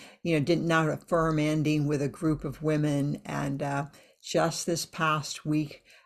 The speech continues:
um, she ran into one of these women in the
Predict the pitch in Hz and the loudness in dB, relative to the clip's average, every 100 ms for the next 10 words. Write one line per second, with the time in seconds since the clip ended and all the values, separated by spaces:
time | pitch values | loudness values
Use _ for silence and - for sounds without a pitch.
0 | _ - 135 - 202 _ _ - 160 139 | _ -8 -8 -8 -14 _ _ -4 0 0
1 | 143 151 160 175 185 180 202 185 185 196 | 2 2 4 4 4 4 4 6 4 6
2 | 190 180 175 190 180 185 190 175 - - | 4 2 0 0 2 0 -2 -4 -10 -20
3 | - 165 160 170 185 | -2 0 2 2 2